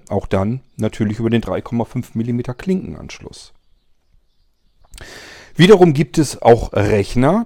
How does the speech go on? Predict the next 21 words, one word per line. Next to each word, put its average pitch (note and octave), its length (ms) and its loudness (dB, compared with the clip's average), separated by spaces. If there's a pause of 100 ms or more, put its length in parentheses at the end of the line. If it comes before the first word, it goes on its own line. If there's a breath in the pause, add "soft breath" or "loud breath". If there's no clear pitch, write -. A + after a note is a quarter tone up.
(160)
die F#2+ 180 -6
haben D#3 220 -2
gar A#2+ 140 2
keinen G2 240 -4
Klinkenanschluss G2+ 800 -4
mehr, A#2+ 160 -2
einfach A2+ 340 -6
weil G#2+ 140 2
sich A2 120 -4
der G2+ 120 -2
Hersteller G#2+ 320 -2
gesagt G2 280 -6
hat, - 160 -6
was - 220 -4
will G#2+ 140 0
man A#2 180 0
mit G#2+ 160 -4
diesem A2+ 220 -8
veralteten G#2+ 560 -4
Analog-Audio-Anschluss F#2+ 1500 -2
noch? F#2+ 240 -8